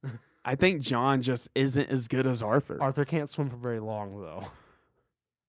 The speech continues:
Speaker 2: Well, no, it's not a,
Speaker 1: <laughs>
Speaker 2: it's not Assassin's Creed where you can just do anything
Speaker 1: Yeah.
Speaker 2: without any <laughs> endurance
Speaker 1: Well, I mean,
Speaker 2: loss.
Speaker 1: I can swim longer than Arthur.
Speaker 2: Yeah.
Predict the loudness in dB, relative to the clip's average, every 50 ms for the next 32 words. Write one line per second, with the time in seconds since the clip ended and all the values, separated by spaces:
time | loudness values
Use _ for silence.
0 | _ _ _ _ _ _ _ 4 6 6 6 4 2 -2 -6 -8 -8 -8 -4 -2
1 | -2 0 0 0 0 -2 -2 -4 -6 -6 -6 -8 -10 -10 -12 -18 -20 _ _ -20
2 | -20 _ _ -16 -16 -16 _ _ _ _ _ -14 -6 -2 0 2 2 2 0 0
3 | 0 0 0 0 0 0 -2 -6 -8 -10 -12 -12 -8 -6 -4 -2 0 0 -2 -2
4 | -4 -4 -2 -2 -2 -4 -4 -8 -8 -8 -10 -12 -10 -8 -6 -6 -6 -6 -6 -8
5 | -10 -10 -10 -10 -10 -10 -12 -14 -16 -18 _ _ _ _ _ _ -12 -10 -6 -2
6 | -2 -2 0 -2 -4 -6 -6 -6 -6 -6 -8 -8 -8 -8 -8 -8 -10 -10 -12 -12
7 | -10 -10 -10 -10 -10 -8 -10 -10 -10 -8 -4 -2 -2 -2 -2 -2 -4 -6 -6 -8
8 | -12 -14 -18 _ _ _ _ -6 -4 -4 -4 -6 -8 -8 -10 -10 -10 -10 -10 -12
9 | -12 -14 -14 -16 -14 -14 -16 -16 -16 -16 -18 -20 -20 _ _ _ _ _ _ _
10 | _ _ _ _ _ _ _ _ _ _ _ _ _ -4 -2 -2